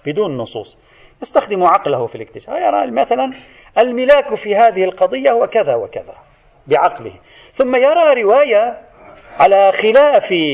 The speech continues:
الملاك الذي استنتجه بعقله، فيقول: "هذه الرواية مرفوضة، يجب تأويلها، يجب تعديلها". هذا،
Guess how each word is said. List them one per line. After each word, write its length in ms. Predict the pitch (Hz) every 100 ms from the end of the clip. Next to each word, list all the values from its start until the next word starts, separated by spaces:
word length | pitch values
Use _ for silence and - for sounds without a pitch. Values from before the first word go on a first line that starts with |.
| 143
الملاك 1040 | 156 147 147 147 160 156 151 143 - -
الذي 420 | 143 135 143 135 135
استنتجه 720 | - - 127 143 127 120 117
بعقله، 540 | 120 120 - 104 95 - _ _ _ _ _ _ _ _ _ _ _ _ _ _ _
فيقول: 460 | - 165 160 160 147
"هذه 300 | 156 147 135
الرواية 380 | 135 135 131 123
مرفوضة، 560 | 117 - 120 101 90 - _ _ _ -
يجب 320 | 139 143 135
تأويلها، 760 | 139 151 131 123 117 104 98 - _ -
يجب 340 | 139 135 135
تعديلها". 760 | 135 117 107 120 101 104 - - _ _ _ _ _ _ _ _ _ _ _ _ _ _ _
هذا، 320 | 131 135 101